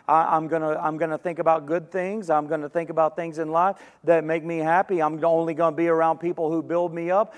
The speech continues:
I wanna laugh. I wanna be happy. I deserve to be happy. I'm going to do that." This was Solomon's plan. Will, will this,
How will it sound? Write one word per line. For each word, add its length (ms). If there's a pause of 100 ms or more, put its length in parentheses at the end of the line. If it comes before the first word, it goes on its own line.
(120)
I 140
wanna 320
laugh. 420
I 80
wanna 260
be 160
happy. 440
I 100
deserve 460
to 80
be 160
happy. 440 (160)
I'm 240
going 300
to 80
do 240
that." 340 (380)
This 400
was 360 (100)
Solomon's 680
plan. 500 (200)
Will, 440 (100)
will 340
this, 760